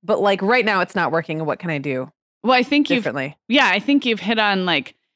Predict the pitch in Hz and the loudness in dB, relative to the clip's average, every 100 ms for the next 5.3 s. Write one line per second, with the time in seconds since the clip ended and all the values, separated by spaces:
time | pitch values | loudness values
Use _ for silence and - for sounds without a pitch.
0 | _ - 175 190 196 190 185 190 180 170 | _ -10 -2 2 2 0 -2 -2 0 0
1 | 160 175 156 160 160 240 240 208 175 170 | 0 -2 -2 -4 -2 0 0 0 -2 -4
2 | 165 170 226 208 190 190 208 214 202 170 | -4 -4 -4 0 0 2 2 2 0 -2
3 | - 185 185 170 170 165 170 185 185 170 | -2 0 0 0 -4 -2 -2 0 0 -2
4 | - - 165 _ _ - - 330 240 160 | -4 -8 -10 _ _ -8 0 2 2 2
5 | 143 147 | 0 0